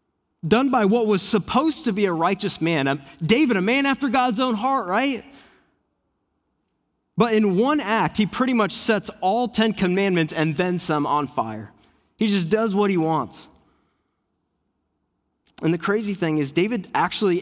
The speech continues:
that <laughs> we know, doesn't really feel bad about it. In fact, Bathsheba goes through her whole pregnancy and delivers a son into the world, and David's still not convicted. So you get to Second Samuel twelve, and a prophet by the name of Nathan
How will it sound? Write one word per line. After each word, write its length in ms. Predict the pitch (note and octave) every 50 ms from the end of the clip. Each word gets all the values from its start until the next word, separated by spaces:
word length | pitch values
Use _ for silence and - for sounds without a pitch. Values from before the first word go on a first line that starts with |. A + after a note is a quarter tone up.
| - B2
that 220 | D#3 D#3 C#3+ A#2+ -
<laughs> 180 | D3 - -
we 40 | G#3
know, 140 | G3+ D#3+ C#3
doesn't 300 | C#3 D#3+ E3 F#3 B3+ B3
really 200 | A3+ A#3+ A#3+ A3+
feel 260 | G#3 - A3+ A3 G#3+
bad 260 | F#3 G3 G3+ B3 B3
about 260 | G#3 E3 D#3+ D3 C3 A#2
it. 120 | G2 - - - - - _ _ _ _ _ _ _ _ _
In 80 | - D3
fact, 440 | - A#3 A3+ G#3+ - - - - D#3
Bathsheba 400 | G3+ G#3+ G#3 - A#3+ B3 A3 A3
goes 220 | F#3+ A3+ G#3 -
through 100 | A#3+ A3+
her 40 | G3
whole 160 | D#3+ G#3 G3+
pregnancy 520 | - - G#3+ G#3+ A3+ G#3+ G#3+ - - G3+
and 120 | G3 F#3 E3+
delivers 560 | F3+ F3+ F#3+ G3 F#3 G3 F#3+ F3 E3 - - - - - -
a 80 | -
son 360 | D3 - - G#3 G#3 G3+ G3
into 460 | F#3 F3 - - G#3 G3+ F#3+ F#3 F3+ F3 - - - - - _ _ -
the 120 | D#3 D#3+
world, 640 | D#3 D#3+ E3+ F3+ F3 E3+ D#3+ D3+ D3+ D3+ D3+ D#3 - -
and 120 | E3 D#3
David's 300 | D3+ E3+ F3 E3 D#3+ D3+
still 200 | - - E3+ E3+
not 200 | E3 E3 D#3 D#3
convicted. 480 | - D#3 C#3+ C#3+ D#3 D3+ - - D3 C3+
So 100 | - D#3+
you 80 | D3+ D3+
get 140 | D#3 D#3+
to 80 | - E3
Second 260 | - - F3 E3 E3
Samuel 300 | - - E3 D3 C#3+ C3+
twelve, 460 | B2 - - E3+ D#3+ D#3+ D#3 D3 C#3
and 120 | C#3 C3+ C3+
a 140 | B2+ B2 - - - - _ _
prophet 320 | - F#3+ E3+ E3+ E3 E3+
by 160 | D#3 D3+ D3+
the 100 | C#3+ C#3+
name 220 | C#3+ D3 D3 D3 C#3+
of 160 | C3+ C3 B2+ - - _ _ _ _ _ _ _ _ _ _ _ _
Nathan 680 | - D#3 D#3 E3+ F3+ F3+ - E3+ D#3 D3 C#3+ D3 D#3+ D3+